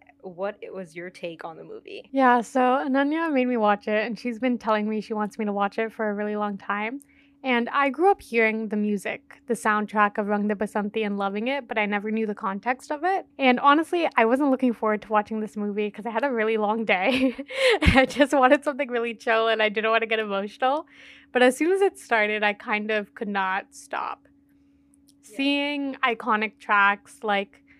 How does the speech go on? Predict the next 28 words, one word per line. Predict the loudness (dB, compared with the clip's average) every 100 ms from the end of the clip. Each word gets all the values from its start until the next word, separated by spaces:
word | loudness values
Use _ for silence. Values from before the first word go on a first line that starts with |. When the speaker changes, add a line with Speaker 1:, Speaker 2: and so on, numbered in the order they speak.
| _ _
Speaker 2:
Luka | -4 2 2
Chuppi | 0 -6 -6 -6 -4 -2 -4
and | -4 -4 -2
the | -2
title | 2 2 2
track | 2 2 2
of | 0
Rang | 0 0
De |
Basanti | -2 -2 -2 -2 -4 -4 -6 -8 -16 _
in | 0 0 0 -4
its | -8 -4
context | 2 4 4 4 2 2 -12 -20 -12
within | -4 0 0
the | -2
film, | 0 0 0 -4 -10 -16 _ _ 2
I | 4
can't | 4 2 -2
explain | -2 -12 -8 -6 -6
that | -8
feeling. | -12 -12 -12 -12 -16 -2
It | 4
was | 4 4
just | 2 2 2 -2 -20 _ _
eye-opening | 6 8 8 4 0 -4 -4 -4 -4 -4 -6
to | -2 0 0
kind | 0 -2 0
of | 0